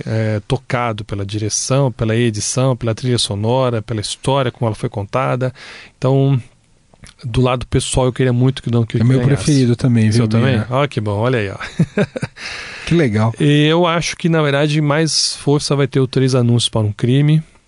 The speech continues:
Speaker 1: que ele tem um, é um, é um filme diferente, forte, é uma crítica a uma sociedade americana, quer dizer, uma autocrítica deles. É, ele não tem muito meio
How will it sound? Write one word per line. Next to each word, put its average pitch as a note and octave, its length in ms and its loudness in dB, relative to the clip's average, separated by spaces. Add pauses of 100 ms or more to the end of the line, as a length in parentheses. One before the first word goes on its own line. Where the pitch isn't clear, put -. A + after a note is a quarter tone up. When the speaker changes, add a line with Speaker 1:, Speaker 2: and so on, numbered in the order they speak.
(320)
Speaker 1:
que - 140 -6
ele G#2+ 100 -4
tem A#2 220 0
um, A#2 360 2
é A2 100 0
um, A2 200 0
é A2+ 60 0
um A2 40 2
filme B2 300 0
diferente, A#2+ 720 0
forte, B2+ 680 -2
é A#2 40 -2
uma A2+ 160 -4
crítica C#3 520 -2
a A#2 40 0
uma A2+ 100 0
sociedade A2+ 580 -2
americana, B2+ 640 0
quer B2 140 -6
dizer, A#2+ 100 -6
uma A#2 140 0
autocrítica A#2 720 -4
deles. C#3 520 0 (760)
É, G#2+ 840 0
ele A#2 300 2
não B2+ 180 2
tem C#3 320 2
muito C3 600 2
meio A#2 500 2